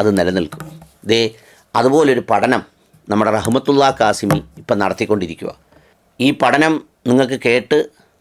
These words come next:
ഒരുപാട് നേരം കേൾക്കരുത്, ഒറ്റ തവണയെ കേൾക്കാവൂ. പലതവണ കേട്ടാൽ നിങ്ങൾ തന്നെ കണ്ണാടിയുടെ മുമ്പിൽ പോയി നിന്ന് എനിക്കെന്തെങ്കിലും വയ്യായോ എന്ന് ഞാൻ തന്നെ ചിന്തിക്കുന്ന ഒരു സ്ഥിതിയിലേക്ക് എത്തും.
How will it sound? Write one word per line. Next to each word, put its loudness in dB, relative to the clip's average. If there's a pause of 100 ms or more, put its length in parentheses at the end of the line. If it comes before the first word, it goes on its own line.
ഒരുപാട് 4
നേരം 2
കേൾക്കരുത്, 0 (120)
ഒറ്റ -2 (120)
തവണയെ 2
കേൾക്കാവൂ. 0 (120)
പലതവണ 2
കേട്ടാൽ 0 (720)
നിങ്ങൾ 4 (420)
തന്നെ 2 (120)
കണ്ണാടിയുടെ 2
മുമ്പിൽ 2 (120)
പോയി 4
നിന്ന് 2 (480)
എനിക്കെന്തെങ്കിലും 2
വയ്യായോ 4
എന്ന് 0 (120)
ഞാൻ 0 (100)
തന്നെ 2
ചിന്തിക്കുന്ന -2
ഒരു -2
സ്ഥിതിയിലേക്ക് -2
എത്തും. -20